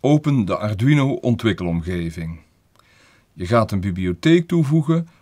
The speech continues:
om het display met de I kwadraat C module aan te kunnen sturen. Kies Hulpmiddelen, Bibliotheken beheren.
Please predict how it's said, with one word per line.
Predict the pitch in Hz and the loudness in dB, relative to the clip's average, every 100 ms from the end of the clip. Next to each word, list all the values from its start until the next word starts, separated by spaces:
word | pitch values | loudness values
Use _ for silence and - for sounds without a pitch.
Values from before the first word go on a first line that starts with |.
| _ _ | _ _
om | - 95 | -8 -6
het | 82 | -2
display | 147 151 - 143 143 | 0 0 -2 -4 -4
met | 117 90 | -2 -4
de | 87 - | -6 -6
I | 151 | -4
kwadraat | 151 101 92 92 87 - | -4 -4 -4 -4 -2 0
C | 139 139 | 0 0
module | 131 123 117 120 _ | 0 0 -2 -4 _
aan | 104 98 | -2 -2
te | 87 | -2
kunnen | - 95 82 | -6 -6 -6
sturen. | 82 - 87 80 85 82 _ _ _ _ _ _ _ _ _ _ _ _ - | -6 -8 -10 -10 -14 -20 _ _ _ _ _ _ _ _ _ _ _ _ -4
Kies | 170 185 - - - | -2 0 -2 -6 -8
Hulpmiddelen, | 82 135 165 156 156 139 135 143 - | -4 0 0 0 0 0 -6 -8 -14
Bibliotheken | 85 123 123 113 110 104 90 82 85 | -6 0 2 2 2 -2 -2 -4 -6
beheren. | 85 85 78 78 87 | -6 -6 -8 -14 -20